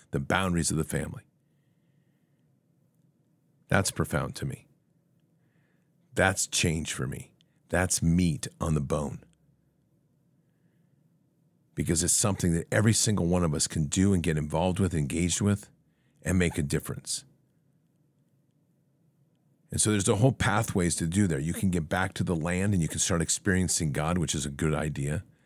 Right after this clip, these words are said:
But either way, we've got to get our hands back into the earth and back into life of making things to reclaim that intimacy. And we have to bring our family units into that space where we start rekindling the intimacy with God,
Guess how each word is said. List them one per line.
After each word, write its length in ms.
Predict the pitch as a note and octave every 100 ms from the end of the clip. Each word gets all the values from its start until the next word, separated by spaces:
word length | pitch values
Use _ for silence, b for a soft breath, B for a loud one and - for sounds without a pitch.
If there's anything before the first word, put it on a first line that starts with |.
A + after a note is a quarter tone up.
| b b b b b b
But 140 | -
either 260 | A2+ B2 A2
way, 220 | G2+ G#2+
we've 160 | E2+ E2+
got 140 | A2
to 80 | A2
get 160 | G2+
our 100 | F#2
hands 380 | D#2 G#2 G#2 E2+
back 360 | C#2+ F#2 G2 A2
into 140 | G#2
the 160 | F#2 D#2+
earth 260 | G2 G2+
and 120 | D#2 C2+
back 240 | E2+ -
into 140 | F#2
life 360 | E2 D#2 E2+ -
of 100 | C2
making 340 | E2 F#2+ G2+
things 280 | F2+ G2 F#2
to 140 | D#2+ D2
reclaim 460 | E2 - F2 G#2
that 160 | F#2 F2+
intimacy. 500 | F#2 F#2 F#2+ - D#2+
And 100 | E2
we 60 |
have 140 | D#2+ E2
to 80 | D#2
bring 200 | F#2+ F2
our 80 |
family 460 | D2+ - A2+ B2 A#2
units 320 | G#2 G2 -
into 160 | F#2 F2
that 180 | D2+ -
space 460 | - D2+ D2 - - B B B B
where 80 | E2
we 80 | F2+
start 240 | F#2+ E2+
rekindling 640 | F2 F2 - C3+ D3+ C3+ C3
the 160 | F2
intimacy 460 | G#2 G2 F#2 - F#2
with 240 | E2+ D2+
God, 340 | D2+ D2 C#2